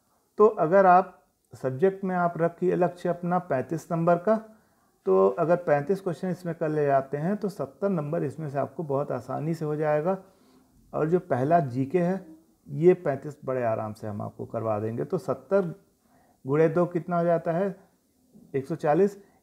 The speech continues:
हिंदी या इंग्लिश जो आप लोग का है अपना सब्जेक्ट, उसमें आप करिए कम से कम तीस। ये एक सौ चालीस और साठ कितना हो गया? दो सौ। अब बी-, बचा बीस। बीस तो बड़े आराम से आप लोग किसी भी सेक्शन से कर सकते हैं।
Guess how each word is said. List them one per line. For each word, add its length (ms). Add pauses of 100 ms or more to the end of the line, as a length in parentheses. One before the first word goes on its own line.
हिंदी 360
या 80
इंग्लिश 300
जो 140
आप 200
लोग 120
का 360
है 220
अपना 260
सब्जेक्ट, 480
उसमें 320
आप 180
करिए 240
कम 180
से 120
कम 180
तीस। 460
ये 320
एक 220
सौ 60
चालीस 300
और 80
साठ 280
कितना 240
हो 180
गया? 220 (380)
दो 160
सौ। 320 (540)
अब 60
बी-, 460
बचा 280
बीस। 400
बीस 460
तो 60
बड़े 220
आराम 360
से 120
आप 220
लोग 200
किसी 260
भी 160
सेक्शन 380
से 120
कर 160
सकते 360
हैं। 140